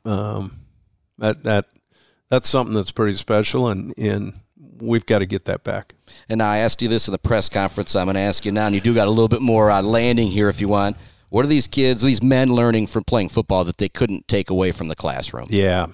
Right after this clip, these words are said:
Speaker 1: Um, there's so many things that go in to helping you be successful in life. And,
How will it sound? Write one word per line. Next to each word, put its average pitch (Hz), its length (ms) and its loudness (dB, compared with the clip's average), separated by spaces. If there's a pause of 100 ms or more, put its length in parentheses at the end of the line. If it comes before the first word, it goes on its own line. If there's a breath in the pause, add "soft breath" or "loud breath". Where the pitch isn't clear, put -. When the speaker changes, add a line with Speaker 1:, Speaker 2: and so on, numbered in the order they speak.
(220)
Speaker 1:
Um, 92 480 -8 (760)
there's 131 240 2
so 170 240 4
many 160 260 4
things 120 640 0
that 107 180 -2
go 113 260 2
in 101 300 0 (440)
to 107 140 0
helping 117 360 0
you 104 100 0
be 117 220 -2
successful 104 840 -2
in 92 80 -6
life. 95 480 -4 (260)
And, 95 440 -2